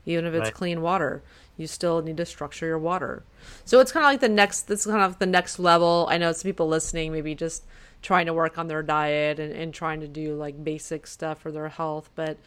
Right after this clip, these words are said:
Speaker 1: kinda, you know, put it on the list of things to do that you, and, but this is also a great, uh, gift also to someone,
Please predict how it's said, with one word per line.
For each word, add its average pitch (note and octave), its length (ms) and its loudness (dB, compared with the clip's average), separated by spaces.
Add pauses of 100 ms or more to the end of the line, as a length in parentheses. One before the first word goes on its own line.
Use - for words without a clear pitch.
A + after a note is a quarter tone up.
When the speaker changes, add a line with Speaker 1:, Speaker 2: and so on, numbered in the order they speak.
(360)
Speaker 1:
kinda, E3 560 -2
you E3 100 -8
know, D#3+ 140 -6
put G3 180 -4
it F3+ 60 -2
on F#3 140 0
the F#3+ 80 -4
list F3+ 480 -2 (420)
of D#3 240 -2
things E3+ 320 -6
to - 120 -10
do D#3+ 480 -2
that D#3 280 -4
you, D#3 300 -6
and, E3+ 300 -6
but A3+ 120 -2
this D#4 100 -4
is F4 80 -12
also F#4 320 0
a B3 60 0
great, F#3+ 580 -4
uh, E3 220 0
gift D#3+ 580 -4
also F3 340 -6
to D3+ 140 -8
someone, - 500 -14